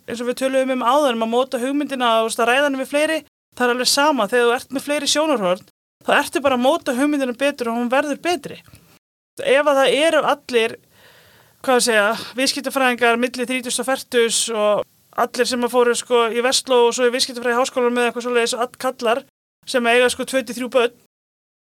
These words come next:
þú veist, þá færðu þau svo litla fjölbreytni, það er svo mikil einsleitni í ákvarðanatöku og allir sammála, þú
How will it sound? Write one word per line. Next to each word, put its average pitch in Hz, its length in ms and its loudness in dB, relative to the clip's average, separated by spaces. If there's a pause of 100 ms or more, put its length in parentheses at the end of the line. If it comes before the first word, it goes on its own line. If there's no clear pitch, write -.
þú 247 80 -2
veist, 240 120 -4
þá 262 240 2
færðu 302 300 0
þau 285 140 2
svo 277 160 0
litla 277 440 -2 (440)
fjölbreytni, 196 460 -4
það 233 100 -2
er 240 80 0
svo 247 80 -4
mikil 247 260 -8
einsleitni 247 640 -2
í 254 80 2
ákvarðanatöku 226 580 -4
og - 520 -6
allir 240 180 0
sammála, 254 440 2
þú 226 120 -8